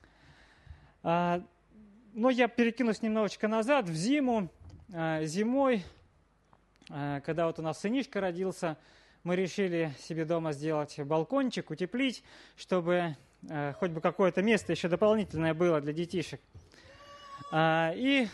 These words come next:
а, э, я вызвал замерщика, чтобы он замерил проем, который был сделан, чтобы установить окно. Замерщик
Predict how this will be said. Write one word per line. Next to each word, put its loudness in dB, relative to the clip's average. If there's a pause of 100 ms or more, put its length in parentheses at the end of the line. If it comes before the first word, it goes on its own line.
а, -2 (120)
э, -8
я 2
вызвал 2 (500)
замерщика, 0
чтобы -2
он 2
замерил 2 (240)
проем, 4 (200)
который -2
был 0
сделан, 0 (300)
чтобы 2
установить 0
окно. -2 (1120)
Замерщик 2